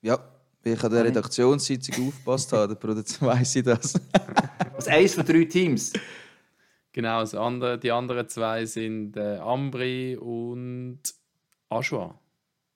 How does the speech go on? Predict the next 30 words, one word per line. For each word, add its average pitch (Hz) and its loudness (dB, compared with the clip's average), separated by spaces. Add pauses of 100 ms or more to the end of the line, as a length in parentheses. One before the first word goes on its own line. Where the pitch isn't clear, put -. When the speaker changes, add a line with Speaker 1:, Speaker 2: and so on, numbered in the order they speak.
(760)
Speaker 3:
Ja, - -12
das 104 -18
ist - -20
möglich, - -14
ja. - -16 (400)
Speaker 1:
Okay. 113 -8 (680)
Speaker 3:
Krass, 110 -6
alle 113 0
da 107 2
Speaker 2:
Und 123 2
Speaker 3:
unten, 120 -4
aber 120 -6
es - -10
Speaker 2:
am 113 -2
Speaker 3:
bringt 117 2
gleich 120 2
Speaker 2:
wenigsten, 135 0
Speaker 3:
nichts, 156 2 (200)
siehst - -20
du? - -14
Speaker 2:
wenn 123 0
ihr 127 0
noch 123 -2
raten, 127 0
welches 123 -4
Team 113 4
Speaker 1:
Bern. 123 10
Speaker 2:
am 113 0
wenigsten 135 -2
sechs, - -4